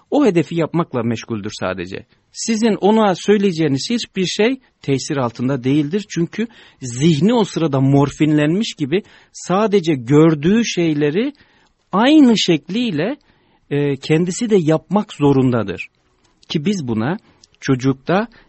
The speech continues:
yansıtma özelliği diyoruz. Aynalama özelliği. Çocuğun sıfır dört yaş arasındaki dönemde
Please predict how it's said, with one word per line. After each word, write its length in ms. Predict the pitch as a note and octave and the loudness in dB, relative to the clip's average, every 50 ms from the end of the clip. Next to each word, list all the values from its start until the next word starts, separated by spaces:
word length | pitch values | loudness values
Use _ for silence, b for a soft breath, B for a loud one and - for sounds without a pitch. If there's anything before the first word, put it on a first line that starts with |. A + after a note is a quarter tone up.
| b - | b -8
yansıtma 880 | C3 B2 C3+ C3+ C#3+ D3 C#3 - - - D#3+ - - D3+ D#3+ G3 G#3+ E3+ | -2 0 2 4 4 2 2 0 -2 -6 -6 -6 -2 0 0 2 2 2
özelliği 580 | D3 A#2+ A#2 B2 A#2+ A2 G#2+ G#2+ G#2 G2+ F#2+ | 0 0 0 0 0 0 -2 -4 -4 -6 -4
diyoruz. 460 | G2+ G#2 G2 F#2 F2 F2 F2 - - _ b b b b b b b - | -4 -4 -4 -4 -6 -8 -12 -14 -20 _ b b b b b b b -4
Aynalama 760 | C3+ C#3 C#3 C#3 C#3 C#3+ C#3 C#3 C#3 C#3+ C#3+ D3+ F3 F3 | -2 0 0 2 2 0 0 0 0 0 0 0 0 0
özelliği. 680 | - C3 A#2+ A2 A2+ A2+ G#2+ G2+ F#2+ F#2+ F#2+ E2 E2 - b b b b b b b b | -2 -2 -4 -4 -4 -6 -6 -6 -8 -10 -10 -12 -12 -14 b b b b b b b b
Çocuğun 540 | - - C#3+ C3+ B2+ C3 D3+ D3 C3+ - - | -12 -6 -6 -6 -4 -2 -2 -2 -2 -4 -6
sıfır 320 | - C#3+ - D#3 B2+ A#2 A2+ | -10 -8 -6 -6 -6 -2 0
dört 260 | C#3 E3+ F#3 - - | 0 0 0 -2 -4
yaş 180 | D3+ C3 - C3 | -6 -4 -4 -4
arasındaki 600 | B2 A#2 A#2 - - A#2 G#2+ G#2 G#2+ - G#2 G#2+ | -4 -4 -4 -6 -4 -6 -6 -6 -6 -8 -6 -4
dönemde 540 | B2 B2+ C3+ C#3 C3+ C3+ B2+ C#3+ F3+ G#3 | -2 0 2 2 2 0 0 0 -2 -4